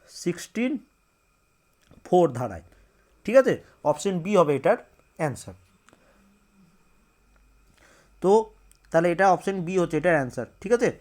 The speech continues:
নেক্সট দেখো, তিরিশ নম্বর প্রশ্ন, নিচের ব্যক্তিবর্গের মধ্যে কে ভারতের বর্তমান মুখ্য নির্বাচন কমিশনার? তো এটা তোমরা সবাই জানো যে সুনীল আরোরা, তিনি ভারতের বর্তমান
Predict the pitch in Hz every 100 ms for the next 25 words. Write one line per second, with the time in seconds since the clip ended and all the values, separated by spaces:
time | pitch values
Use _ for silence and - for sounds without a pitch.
0 | _ _ - 160 208 175 202 208 175 202
1 | 185 190 175 175 175 196 175 165 160 214
2 | 202 156 151 - 185 180 175 190 180 175
3 | 165 190 180 - 165 170 180 135 127 156
4 | 165 170 160 139 143 147 151 160 151 139
5 | 143 - 160 160 139 131 127 139 147 107
6 | 101 92 90 87 _ - _ _ 165 180
7 | 175 175 170 156 165 147 165 175 170 -
8 | 135 151 147 123 127 175 262 - _ -
9 | 131 139 123 131 165 135 131 - 131 147